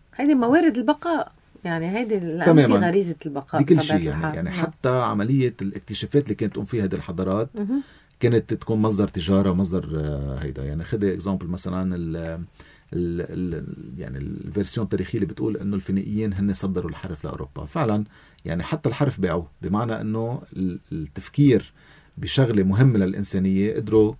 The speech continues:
Speaker 2: كمان، آه، سووا لها. طيب، نوصل تقريبا للتاريخ ال-، خلينا نقول الحديث،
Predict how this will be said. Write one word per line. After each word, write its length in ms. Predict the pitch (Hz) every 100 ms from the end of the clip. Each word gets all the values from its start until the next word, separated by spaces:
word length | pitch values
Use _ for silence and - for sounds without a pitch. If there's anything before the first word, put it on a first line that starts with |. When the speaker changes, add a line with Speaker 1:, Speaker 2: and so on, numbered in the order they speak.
| -
Speaker 2:
كمان، 360 | 98 101 92 -
آه، 180 | 90 85
سووا 440 | 73 73 69 -
لها. 120 | - - - - - - - -
طيب، 160 | 156 -
نوصل 340 | 131 165 - 131
تقريبا 280 | 139 147
للتاريخ 920 | 131 117 117 107 - - - 127 127 120
ال-، 420 | 107 101 98 95
خلينا 280 | - 110 110
نقول 240 | 117 107
الحديث، 720 | 95 - 92 87 92 - -